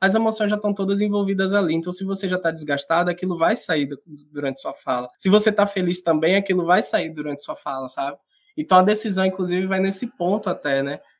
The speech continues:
Que a gente fala que a decisão é muito da, da racionalidade, mas tem muita emoção envolvida, e as, as emoções, elas respondem, as emoções, elas falam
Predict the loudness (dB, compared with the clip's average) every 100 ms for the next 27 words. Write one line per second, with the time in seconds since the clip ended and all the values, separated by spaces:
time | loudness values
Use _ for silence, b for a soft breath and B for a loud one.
0 | _ -4 -2 -2 4 4 4 0 -4 -4
1 | 0 0 2 0 -4 2 6 6 6 2
2 | 2 4 2 0 0 2 2 4 6 4
3 | 2 -6 0 0 2 6 6 6 2 0
4 | -2 -2 -2 -2 -2 -2 0 2 2 2
5 | -2 -4 -2 0 0 0 2 2 2 0
6 | -2 -2 0 2 0 -2 -4 -2 -2 2
7 | 2 2 -2 0 2 2 0